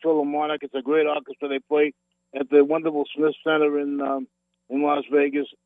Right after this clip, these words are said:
And this past, uh, Saturday, the Philharmonic featured Copland in Mexico, Cabrera conducting Copland and Revueltas.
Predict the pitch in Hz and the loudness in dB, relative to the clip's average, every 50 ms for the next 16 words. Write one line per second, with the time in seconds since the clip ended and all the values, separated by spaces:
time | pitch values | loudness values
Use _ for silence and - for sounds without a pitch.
0 | _ _ _ _ _ _ _ - 139 135 143 156 147 - - _ - 160 160 156 | _ _ _ _ _ _ _ -4 -2 0 0 0 -2 -4 -6 _ -2 2 2 2
1 | 147 - - - 147 147 139 - - - 147 151 151 147 147 151 147 143 131 - | 2 2 -2 2 4 4 4 2 2 4 4 4 4 2 0 -2 -2 -2 -4 -8
2 | _ _ _ _ _ _ _ _ _ _ _ _ _ _ _ _ _ _ _ _ | _ _ _ _ _ _ _ _ _ _ _ _ _ _ _ _ _ _ _ _
3 | _ _ _ _ _ _ _ _ _ - 151 139 - 175 175 165 156 151 151 151 | _ _ _ _ _ _ _ _ _ -8 -8 -2 6 8 8 8 8 4 -2 -2
4 | 156 156 147 - - 160 156 143 - 147 135 - _ _ _ _ _ _ _ _ | -2 -2 -4 -6 -4 -6 -4 -2 0 -2 -2 -2 _ _ _ _ _ _ _ _
5 | - - 170 196 202 190 - 190 190 185 180 170 - - - 135 147 151 147 151 | -8 2 4 4 4 6 4 4 4 4 4 -2 -10 -14 -8 -4 -2 0 0 0
6 | 160 170 175 - - 143 - 123 117 110 101 87 - _ _ _ _ _ _ _ | 0 -2 -4 -4 -6 -4 -2 0 -2 -2 -2 -6 -8 _ _ _ _ _ _ _
7 | _ - 127 123 139 156 165 170 170 160 - 151 143 143 156 156 147 - - 143 | _ -8 -2 4 6 6 6 6 2 -2 -2 -2 0 2 2 0 0 0 -2 -4
8 | 135 - - 156 156 151 151 156 156 151 147 143 - 113 131 131 131 131 - _ | -4 0 2 2 2 4 4 2 2 2 2 -2 -8 -4 -2 0 0 0 -2 _
9 | _ _ _ _ _ - 135 147 143 147 151 151 151 156 160 143 _ 139 120 110 | _ _ _ _ _ -14 -6 -4 0 2 2 2 2 0 -2 -6 _ -10 -10 -10